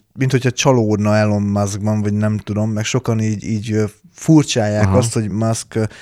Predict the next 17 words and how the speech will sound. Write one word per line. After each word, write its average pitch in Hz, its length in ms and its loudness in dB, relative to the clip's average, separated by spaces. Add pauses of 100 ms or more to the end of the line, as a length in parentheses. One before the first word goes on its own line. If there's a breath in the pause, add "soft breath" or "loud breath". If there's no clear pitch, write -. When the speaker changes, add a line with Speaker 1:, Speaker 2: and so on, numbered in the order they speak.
(200 loud breath)
Speaker 1:
a - 160 -8
hadseregnek 107 880 0
ad 98 380 -4
oda 101 400 -2
dolgokat, 104 580 -2
meg 104 160 -4
hogy 104 200 -2
a, 104 60 -4 (220 loud breath)
jaj, 120 200 2
milyen 117 240 0
furcsa 113 380 0
Speaker 2:
Mhm. 113 80 4
Speaker 1:
az, 113 120 0
hogy 110 100 -4
egy, - 280 -2
egy, 107 240 -2
ö, 104 180 0